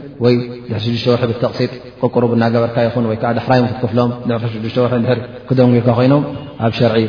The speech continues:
እዚኣ ምንም ሽግር የብላን ሓላል እያ እትሕሰብ። ካልኣይ ሕቶ ይብል፣ ገንዘብና ኣብ ባንኪ ነቐምጦ ግን ሪባ ኣይንወስድን። እቶም ባንኪ ግን ብሪባ እዮም ዘ-፣ ኣብ ሪባ፣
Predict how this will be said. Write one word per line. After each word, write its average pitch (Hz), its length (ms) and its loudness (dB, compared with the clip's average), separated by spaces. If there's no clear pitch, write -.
እዚኣ 113 260 0
ምንም 117 280 6
ሽግር 113 300 0
የብላን 120 420 2
ሓላል 107 360 2
እያ 104 160 -2
እትሕሰብ። 104 480 -4
ካልኣይ 156 280 8
ሕቶ 160 240 6
ይብል፣ 151 280 8
ገንዘብና 147 440 8
ኣብ 143 160 4
ባንኪ 143 280 6
ነቐምጦ 123 500 8
ግን 156 200 8
ሪባ 131 200 6
ኣይንወስድን። 123 680 6
እቶም 156 280 8
ባንኪ 143 240 6
ግን 143 200 8
ብሪባ 127 320 6
እዮም 120 280 6
ዘ-፣ 117 180 2
ኣብ 127 160 2
ሪባ፣ 127 160 6